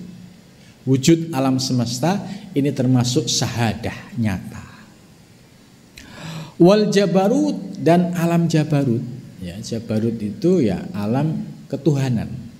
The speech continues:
Karena semua yang ada di alam syahadah ini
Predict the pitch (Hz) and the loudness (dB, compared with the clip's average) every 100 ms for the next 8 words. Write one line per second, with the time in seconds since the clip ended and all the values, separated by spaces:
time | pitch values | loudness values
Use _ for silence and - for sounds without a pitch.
0 | - - - - - - - - - - | -20 -20 -20 -20 -20 -20 -20 -20 -20 -20
1 | - - - - 170 185 - 277 285 269 | -20 -20 -12 -2 2 4 4 6 6 6
2 | 233 185 196 247 226 165 165 143 151 135 | 6 6 4 6 6 6 4 4 4 4
3 | 113 - - - - - - - - - | 0 -2 -6 -10 -14 -20 -20 -20 -20 -12
4 | - - 151 160 160 165 165 208 311 202 | -2 0 4 4 4 2 4 4 2 -4